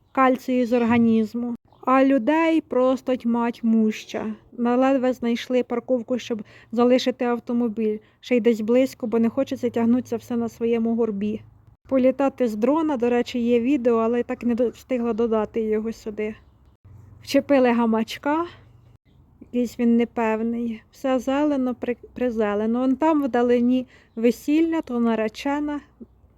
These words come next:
А тут гусочки, канадські кусюсочки. Не здумайте наближатися, бо так і клюнуть.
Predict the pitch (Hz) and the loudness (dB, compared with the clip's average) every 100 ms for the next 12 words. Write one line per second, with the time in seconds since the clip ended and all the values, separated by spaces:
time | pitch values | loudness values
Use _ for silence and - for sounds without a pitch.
0 | _ _ _ _ _ _ _ _ _ _ | _ _ _ _ _ _ _ _ _ _
1 | _ _ - 240 - 302 285 277 302 302 | _ _ -10 -2 2 4 6 4 2 0
2 | 302 - 285 285 269 269 262 - - - | -6 -6 -8 -4 -2 -2 -4 -8 -10 -6
3 | 262 - 262 247 226 233 - - 233 226 | -6 0 2 2 0 -4 -6 -6 -4 -4
4 | - - _ - 240 233 277 262 262 262 | -6 -14 _ -6 -2 0 2 4 2 2
5 | 254 240 254 247 247 240 247 254 214 240 | 0 2 2 2 2 -2 -4 -4 -2 -4
6 | 254 - - 254 226 226 233 233 | -6 -10 -8 -4 0 0 0 -4